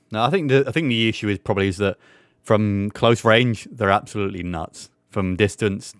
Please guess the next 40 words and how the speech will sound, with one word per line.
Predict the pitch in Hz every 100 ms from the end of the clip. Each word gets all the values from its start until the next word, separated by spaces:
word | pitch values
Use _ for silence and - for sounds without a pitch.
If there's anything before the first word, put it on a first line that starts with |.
| -
they | 98 90 90 90 90
seem | - - 92 90
to | 92 85
have | 82 90
no | 92 85
idea | 85 90
what | 92
they're | 85
doing. | 104 104 101 - _ _ _
And | 113
hopefully | 127 147 139
with | 127
the |
first | 120 127 -
patch, | 127 - -
we |
can | 104
kind | 101 101
of | 92 92
even | 117 110 98
it | 90
out. | 101 120
And | 104
I |
think | 107 110 110
if | 117
they | - 110
can | 120 113 110
even | 107 107
it |
out, | 104 113 - _ _ _ _ _
it | - 107
could | - 104
solve | - 95 90
a |
lot | 95 98
of | -
issues | 101 - 92
with | 95 92
that. | 98